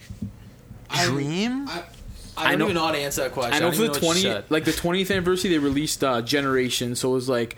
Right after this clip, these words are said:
Speaker 3: a mix of new and old cards with, like, the
Speaker 2: Yeah.
Speaker 3: art. What would you do for the twenty-fifth?
Speaker 1: Make
Speaker 2: Uh,
Speaker 1: Pokemon real.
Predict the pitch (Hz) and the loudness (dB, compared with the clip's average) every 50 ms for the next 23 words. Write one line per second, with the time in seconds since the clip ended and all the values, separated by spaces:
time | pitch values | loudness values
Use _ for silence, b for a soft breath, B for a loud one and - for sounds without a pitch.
0 | B B B 101 135 139 147 147 - - 143 135 139 139 139 139 131 123 117 120 | B B B -4 0 0 0 0 0 -2 -2 -2 -2 0 0 0 0 0 0 0
1 | 123 123 123 - - 127 127 139 139 131 123 120 117 - 113 110 143 127 113 95 | 0 -2 -4 -2 -2 0 0 0 0 -2 -4 -6 -2 -2 -2 0 0 0 0 0
2 | 107 104 127 156 151 - 120 127 135 143 143 151 151 131 143 139 - 135 135 127 | 0 0 0 0 -2 -2 0 0 0 0 0 -2 -2 -4 -4 -4 -4 -4 -4 -4
3 | - - 139 127 123 113 - - 120 113 90 - - - - - - - B B | -4 -4 -4 -4 -4 -4 -6 -4 -2 -2 -2 -4 -6 -10 -14 -18 -18 -18 B B
4 | B B B B B B B B B B B B B - 127 - - 165 160 151 | B B B B B B B B B B B B B -10 -8 -4 -2 0 0 2
5 | 151 143 139 127 123 120 117 117 113 107 98 104 110 | 2 0 0 -2 -4 -6 -6 -4 -4 -4 -4 -6 -10